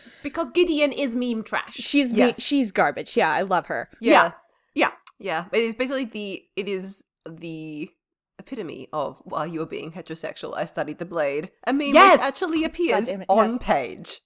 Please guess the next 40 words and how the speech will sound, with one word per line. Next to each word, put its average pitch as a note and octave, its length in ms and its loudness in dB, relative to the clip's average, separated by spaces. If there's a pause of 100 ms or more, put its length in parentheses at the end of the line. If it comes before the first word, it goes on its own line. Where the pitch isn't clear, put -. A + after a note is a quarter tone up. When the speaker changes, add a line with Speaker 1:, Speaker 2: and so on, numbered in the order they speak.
(120)
Speaker 2:
Yeah. G#3+ 200 2 (180)
Speaker 1:
Yep, C4+ 240 0 (160)
yep, C4 180 0 (220)
yep, A#3 160 0
Speaker 2:
Yeah. G3+ 120 -2 (120)
Speaker 1:
yep. A3 180 -4 (460)
Speaker 3:
Ah, G3 360 -8 (100)
beautiful. E3+ 340 -12
Speaker 2:
Uh, G#3+ 340 -4 (200)
and B3+ 260 4
Speaker 3:
Yes. C4 80 -6
Speaker 2:
Harrowhark D#4 560 4
also C4+ 380 4
wants G3 360 -2
to - 60 -4
be G3+ 240 -2
Wednesday G3 440 0
Addams E3+ 340 -2
when G3 100 -4
she F#3+ 140 -6
grows F3 240 0
up, - 180 -2
right? A#3+ 280 2
Speaker 1:
Oh, G#3 100 2
yes. F3 640 -6
Speaker 3:
Yes, F#3+ 600 -2
that F3+ 160 4
was F#3+ 180 -4
my D#3+ 520 -4
understanding D#3 680 -6
of D3 80 -14
Harrow, D#3 260 -4
because G3 340 -8
she's A3+ 140 -6
someone D#4+ 220 -2
who's B3+ 120 -4
trying F#3 380 -6
really, G#3+ 380 -8
really F3 320 -6
hard C#3 480 -2